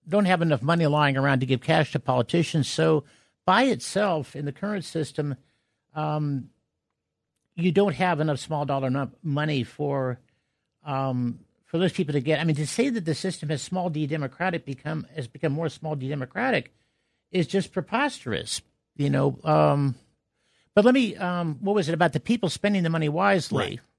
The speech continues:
Speaker 1: Well, um, here you're giving people money specifically to spend on politics, and you're giving them a reason to inform themselves.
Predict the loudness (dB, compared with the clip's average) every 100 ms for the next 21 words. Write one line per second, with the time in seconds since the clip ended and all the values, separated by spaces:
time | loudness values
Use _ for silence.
0 | _ 0 2 2 0 -10 _ _ _ _
1 | _ _ _ -4 0 0 -2 -6 -12 _
2 | _ _ _ -2 2 2 2 0 0 -2
3 | -2 0 0 0 0 -2 -4 0 0 2
4 | 2 4 4 2 0 0 0 2 2 -2
5 | -4 0 0 0 0 -2 -4 -2 -2 -2
6 | -2 0 2 2 0 -2 -4 _ _ _
7 | _ -20 -20 _ -2 0 2 4 4 2
8 | 0 0 2 2 2 0 0 2 0 -2
9 | -4 -4 -6 -14 -20